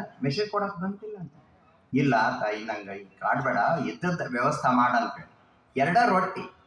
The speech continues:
ಮನೆಯೊಳಗ. ಹುಡುಗರು ಹಾದಿ ನೋಡಿ ಮಕ್ಕೊಂಡ್ಬಿಟ್ಟಿತ್ತು. ಆಕೆ ಏನ್ ಮಾಡಿದ್ಲ ಹೆಣ್ಮಗಳು, ಇಬ್ಬರಿಗೂ ಒಂದೊಂದು ರೊಟ್ಟಿ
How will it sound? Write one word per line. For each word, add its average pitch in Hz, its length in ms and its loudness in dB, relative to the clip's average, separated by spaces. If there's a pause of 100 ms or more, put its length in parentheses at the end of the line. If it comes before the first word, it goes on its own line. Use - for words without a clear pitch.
(200)
ಮನೆಯೊಳಗ. 120 420 2 (500)
ಹುಡುಗರು 165 340 2
ಹಾದಿ 151 280 2
ನೋಡಿ 147 180 0
ಮಕ್ಕೊಂಡ್ಬಿಟ್ಟಿತ್ತು. 123 880 -2 (520)
ಆಕೆ 135 220 0
ಏನ್ 214 160 0
ಮಾಡಿದ್ಲ 156 260 2
ಹೆಣ್ಮಗಳು, 127 580 2
ಇಬ್ಬರಿಗೂ 190 460 -2
ಒಂದೊಂದು 143 340 0
ರೊಟ್ಟಿ 120 640 -6